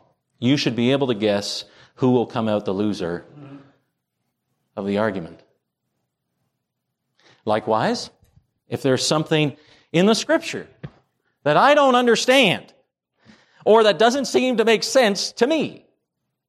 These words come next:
or that, uh, seems to be impossible, or that I can't figure out how it all works together, my first and only impulse must be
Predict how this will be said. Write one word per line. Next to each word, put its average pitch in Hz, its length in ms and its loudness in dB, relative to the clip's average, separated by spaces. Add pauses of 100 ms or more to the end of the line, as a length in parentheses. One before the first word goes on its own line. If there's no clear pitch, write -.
(100)
or 185 260 4
that, 175 280 2 (320)
uh, 165 80 2
seems 262 320 2
to 240 60 -2
be 247 140 4
impossible, 214 840 -2 (260)
or 196 120 2
that 196 120 4
I 285 160 2
can't 254 320 -6
figure 240 340 0
out 202 180 4
how 269 320 2
it 240 60 6
all 233 240 4
works 208 380 0
together, 156 760 2 (320)
my 170 200 2
first 247 380 0
and 190 160 -2
only 220 380 0
impulse 175 500 0
must 185 300 -2
be 160 320 0